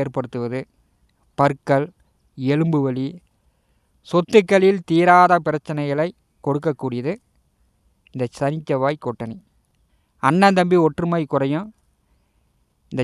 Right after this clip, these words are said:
சனி செவ்வாய் சேர்க்கையில். சனி செவ்வாய் சேர்க்கை மிக கடுமையானது. ஒன்பது நவகிரகங்களில்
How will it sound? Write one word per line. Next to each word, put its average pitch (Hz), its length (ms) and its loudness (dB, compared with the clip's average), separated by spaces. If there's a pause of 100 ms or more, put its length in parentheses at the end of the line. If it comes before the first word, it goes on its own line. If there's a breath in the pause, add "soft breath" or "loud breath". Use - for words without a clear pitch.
சனி 151 160 -2 (100)
செவ்வாய் 160 340 0 (680)
சேர்க்கையில். 123 560 -6 (840)
சனி 180 260 4
செவ்வாய் 208 320 8 (100)
சேர்க்கை 180 340 0 (140)
மிக 170 200 0 (100)
கடுமையானது. 151 680 0 (880)
ஒன்பது 147 460 2
நவகிரகங்களில் 147 540 0